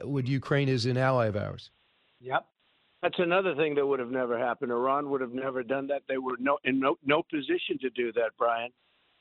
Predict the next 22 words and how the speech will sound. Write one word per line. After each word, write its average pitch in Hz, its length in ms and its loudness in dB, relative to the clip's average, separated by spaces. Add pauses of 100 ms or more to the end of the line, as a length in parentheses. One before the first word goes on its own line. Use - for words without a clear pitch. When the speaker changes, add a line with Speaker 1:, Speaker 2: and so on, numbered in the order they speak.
Speaker 2:
Iran 139 380 2
was 127 180 0
in 123 120 0
absolutely 131 640 -2
no 127 180 0
position 135 520 -2
to 107 100 -4
do 110 220 2
that. 113 200 2
They 131 120 4
would 135 180 4
have, 110 220 0
uh, 117 240 4 (580)
you 139 80 2
know, 131 60 4
I 139 120 4
was, 135 160 -2 (120)
I 139 120 2
had 139 220 0
them 123 280 -2
shut 135 220 -2
down. 123 400 -2